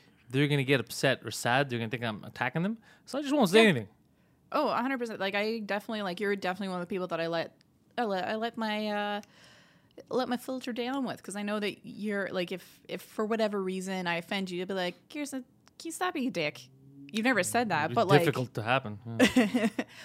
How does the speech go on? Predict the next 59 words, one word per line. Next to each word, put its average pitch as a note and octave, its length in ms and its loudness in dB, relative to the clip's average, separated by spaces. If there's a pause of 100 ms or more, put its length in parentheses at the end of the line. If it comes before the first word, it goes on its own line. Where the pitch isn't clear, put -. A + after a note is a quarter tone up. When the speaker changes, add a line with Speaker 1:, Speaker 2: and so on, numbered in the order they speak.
(380)
Speaker 2:
But C4+ 140 2
yeah, A4 140 -2
you G#3 180 -2
would, A#3+ 140 -2
I G#3 100 2
know A3+ 100 2
you A#3+ 140 2
just G#3+ 140 -2
straight G#3+ 180 0
up F3+ 60 0
tell G#3+ 260 -2
me, G3+ 80 -2
and F3+ 60 -2
I F3 40 -4
know F3+ 140 -4
you F#3+ 160 -4
give F#3+ 140 -4
me G3 100 -4
the F#3 80 -4
benefit F3 380 -6
of E3+ 80 -8
the E3+ 40 -6
doubt D#3+ 300 -2
that, E3+ 160 -10
like, E3 220 -6
"Hey, C#4 420 -8
I G#3 40 -6
probably A#3 520 -6
didn't G3 240 -8
mean F3 220 -8
it D3+ 100 -12
like - 240 -14
that." - 540 -16
Speaker 1:
Yeah, A3 160 0
it's, D#3+ 280 -2
it's C3+ 120 -6
so - 160 0
weird. G#3+ 420 2
It's D3 160 -4
the D3 80 -8
first - 220 -6
time G3 80 0
in F3+ 60 0
my C#3+ 100 2
life E3+ 200 0
where B2+ 80 -2
I'm A2+ 60 -6
seeing C3+ 200 -6
comedians, B2 600 -2
i-, B2+ 60 -6
this B2 200 -6
last, C#3 300 0
I A2+ 80 -2
guess, B2 180 0
year, A#2+ 200 0
year B2+ 140 0
and B2 80 0
a A2 40 0
half, D3+ 240 -2